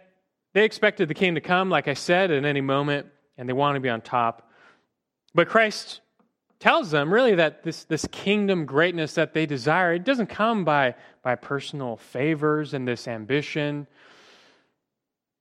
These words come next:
Now, verse ten, or verse forty-one, though, it tells us that the other ten were, were angry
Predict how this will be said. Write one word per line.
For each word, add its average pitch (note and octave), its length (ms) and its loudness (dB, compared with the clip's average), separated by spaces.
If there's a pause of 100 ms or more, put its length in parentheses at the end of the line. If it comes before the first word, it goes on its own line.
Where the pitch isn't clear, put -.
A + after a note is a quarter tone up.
(160)
Now, F#3 140 4
verse G#3+ 260 2
ten, - 180 -2
or E3+ 200 4
verse G3+ 180 2
forty-one, G3 480 2
though, D3 200 4
it D3+ 120 -4
tells D#3 300 2
us D3+ 140 0
that D3+ 160 0
the C#3 120 2
other D3 180 2
ten C#3+ 440 -2
were, B2+ 260 2
were B2 220 0
angry F#3 500 4